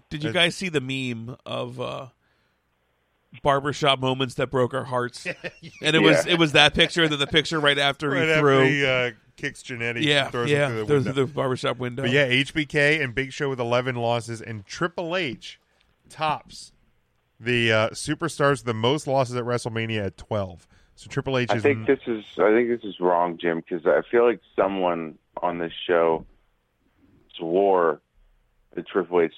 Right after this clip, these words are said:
Speaker 3: just buried people.
Speaker 2: N-, who would have done that, Matt?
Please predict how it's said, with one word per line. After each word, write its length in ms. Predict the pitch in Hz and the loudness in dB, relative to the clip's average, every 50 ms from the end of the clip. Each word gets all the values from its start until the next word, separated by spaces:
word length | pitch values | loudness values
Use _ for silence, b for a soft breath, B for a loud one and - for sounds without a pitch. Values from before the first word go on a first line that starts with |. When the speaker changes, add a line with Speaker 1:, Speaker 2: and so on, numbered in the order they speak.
| - | -12
Speaker 3:
just 180 | - 82 - _ | -14 -14 -8 _
buried 400 | 90 92 87 85 82 80 76 _ | 0 2 4 4 2 2 0 _
people. 480 | - 82 80 76 - 78 78 78 - _ _ _ _ - - | -8 -8 -8 -6 -4 -4 -4 -4 -6 _ _ _ _ -18 -14
Speaker 2:
N-, 120 | 117 120 - - 98 | -14 -14 -12 -12 -10
who 100 | 143 170 | -10 -6
would 160 | 196 214 190 | -6 -6 -6
have 120 | 175 135 | -6 -4
done 260 | - 151 156 151 139 | -2 -2 -2 -2 -2
that, 220 | 117 101 92 92 - | -4 -6 -6 -8 -8
Matt? 340 | 95 95 101 107 127 143 | -8 -6 -6 -6 -6 -8